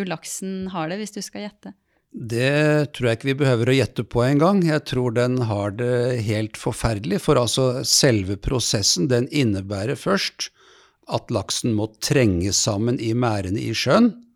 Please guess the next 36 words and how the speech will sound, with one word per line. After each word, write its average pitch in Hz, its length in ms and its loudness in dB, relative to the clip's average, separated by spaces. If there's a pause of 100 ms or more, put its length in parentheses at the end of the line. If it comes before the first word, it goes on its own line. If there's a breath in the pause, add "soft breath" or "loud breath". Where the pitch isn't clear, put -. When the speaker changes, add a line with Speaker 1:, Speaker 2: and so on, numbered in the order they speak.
(460 soft breath)
Speaker 2:
slik - 320 -2
at 107 160 0
vi 110 140 0
så 107 200 -2
å 104 60 -2
si 101 180 -2
kan 107 300 -2
suge 101 560 2
dem 120 220 2
opp - 240 -2
med 110 260 0
en 104 80 -2
stor 110 400 -4
slange, 147 480 2 (800 loud breath)
og 117 80 0
så 131 160 0
går 117 200 4
de 117 100 2
da 110 100 4
gjennom 107 480 4
slanger 139 680 2 (120)
via 110 540 -2
et - 260 -8 (240)
avvanningskammer, 117 1600 0
altså 123 260 0
vi 117 140 -2
ønsker 95 340 -2
så 120 140 -2
lite 117 420 -2
vann 101 240 -2
som 127 240 -2
mulig 98 240 -2
skal 120 220 -6
følge 110 340 0
med 107 240 0
laksen 185 480 0